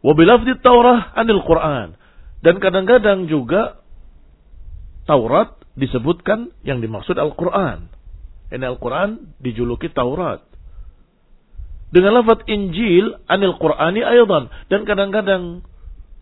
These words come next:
Quran dinamakan Injil, Injil dinamakan Quran, dan seterusnya.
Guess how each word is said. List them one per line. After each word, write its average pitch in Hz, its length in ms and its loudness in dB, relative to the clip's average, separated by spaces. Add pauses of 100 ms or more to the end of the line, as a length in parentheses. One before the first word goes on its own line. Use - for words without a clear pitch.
Quran 190 380 -2
dinamakan 135 420 -6
Injil, 170 600 -4
Injil 156 340 -4
dinamakan 131 460 -4
Quran, 180 400 0
dan 131 160 -4
seterusnya. 98 480 -10